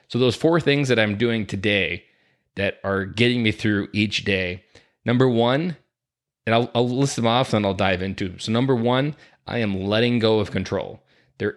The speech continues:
is no control. Control is an absolute illusion, and it's even more of an illusion today because everything you plan for today could be garbage tomorrow. So let go of control. Number two,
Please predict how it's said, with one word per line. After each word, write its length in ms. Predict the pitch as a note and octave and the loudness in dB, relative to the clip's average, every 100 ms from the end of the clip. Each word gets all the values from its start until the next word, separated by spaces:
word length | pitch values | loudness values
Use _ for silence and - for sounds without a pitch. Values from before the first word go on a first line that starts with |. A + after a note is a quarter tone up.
| - | 0
is 260 | C3+ C3+ | 2 2
no 160 | A#2+ G#2+ | 2 2
control. 460 | D3+ A#2 A2+ G2 F#2 | 2 2 2 2 0
Control 460 | A2+ G2 C3 B2 | -2 2 2 4
is 80 | A2+ | 2
an 100 | G#2+ | 2
absolute 400 | G#2+ G#2 - G#2 | 0 -2 -2 -2
illusion, 480 | F#2+ A#2+ B2 A2 G2+ | 0 2 2 2 0
and 100 | G2 | 0
it's 160 | F#2+ | 0
even 140 | A2+ G2 | 0 0
more 220 | G#2 G#2+ | 2 2
of 80 | G#2 | 2
an 60 | G2+ | 0
illusion 400 | G#2 G2 G#2 F#2 | 0 0 -2 -2
today 260 | G2 G2 | 0 0
because 300 | F#2+ F#2+ F2+ | -2 -4 -2
everything 320 | A2+ A#2 A#2 | 0 0 2
you 100 | G#2 | 0
plan 340 | G2 - B2+ B2+ | 0 0 0 2
for 220 | - A#2+ | 2 2
today 320 | A#2 G#2+ G2+ | 2 2 0
could 180 | - G#2+ | 0 -2
be 80 | F#2+ | -2
garbage 640 | F#2 F#2+ F2 F#2 F#2+ - - | 0 0 0 -6 -8 -14 -12
tomorrow. 420 | G2+ F#2 F2+ D#2 | -8 -6 -4 -6
So 140 | - G2+ | -6 -2
let 240 | A#2+ A#2+ | 0 0
go 140 | A#2+ A#2 | 2 2
of 100 | G2 | 2
control. 380 | G2 A2+ F#2+ | -2 0 0
Number 220 | F#2+ A#2 B2 | 0 -2 0
two, 300 | C#3 G#2+ | 2 2